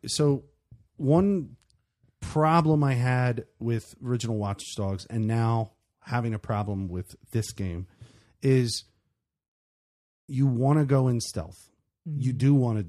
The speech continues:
Speaker 1: use it stealth. And I said to myself before I go into the game, I want this to not devolve, to devolve into a shooter. I don't wanna play Grand Theft Auto. I would pick up Grand Theft Auto if I wanted to play Grand Theft Auto. But the problem is, is they put enough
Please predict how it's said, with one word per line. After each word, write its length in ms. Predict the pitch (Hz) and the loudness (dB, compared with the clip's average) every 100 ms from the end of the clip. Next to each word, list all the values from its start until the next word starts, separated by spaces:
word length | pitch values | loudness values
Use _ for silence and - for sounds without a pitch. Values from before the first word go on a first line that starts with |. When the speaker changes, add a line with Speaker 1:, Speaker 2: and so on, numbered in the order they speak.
| - | -6
Speaker 1:
use 200 | 104 92 | -6 -6
it 100 | - | -10
stealth. 320 | - 85 - | -10 -10 -8
And 140 | 131 131 | -4 0
I 160 | 135 | 2
said 240 | 131 - 143 | 0 0 0
to 60 | |
myself 320 | 143 135 139 - | 2 0 -2 -4
before 220 | 117 131 | -4 -4
I 40 | |
go 140 | 113 120 | -2 -2
into 120 | 113 | -2
the 60 | 107 | 0
game, 260 | 151 131 117 | 0 0 0
I 80 | |
want 340 | 113 110 123 - | -2 0 -2 -2
this 180 | 131 - | -4 -4
to 100 | 110 | -2
not 200 | 107 107 | -2 -4
devolve, 460 | 101 95 92 90 87 _ | -6 -4 -4 -4 -10 _
to 140 | - 92 | -10 -8
devolve 580 | 95 85 90 92 95 92 | -6 -8 -6 -4 -4 -4
into 140 | 92 | -4
a 20 | 101 | -4
shooter. 360 | 208 190 85 | -4 -4 -6
I 100 | - | -4
don't 180 | 110 117 | -2 -2
wanna 200 | 113 120 | -2 -2
play 200 | - 170 | -2 -4
Grand 240 | 185 95 - | -2 -4 -6
Theft 180 | 87 71 | -10 -12
Auto. 220 | 58 - - - 92 | -14 -16 -6 -2 0
I 140 | 113 113 | 0 -2
would 180 | 120 - | -2 -4
pick 200 | 139 143 | -4 -4
up 120 | - | -4
Grand 200 | 110 104 | -4 -4
Theft 180 | 104 101 | -4 -2
Auto 200 | 104 104 | -2 -2
if 140 | - | -4
I 20 | |
wanted 160 | 92 95 | -6 -8
to 60 | - | -8
play 140 | 101 | -10
Grand 200 | 90 - | -8 -10
Theft 160 | 87 - | -8 -10
Auto. 180 | 78 - _ _ - _ - _ - _ - | -12 -16 _ _ -20 _ -20 _ -20 _ 0
But 200 | 165 170 | 0 0
the 80 | 151 | -4
problem 440 | - 165 160 147 | 0 2 4 4
is, 320 | 139 139 123 - - - _ _ _ - | 4 4 0 -6 -12 -12 _ _ _ -2
is 180 | 135 | 0
they 100 | 127 | 2
put 200 | 139 147 | 0 2
enough 500 | 165 160 143 - - | 2 4 2 0 -10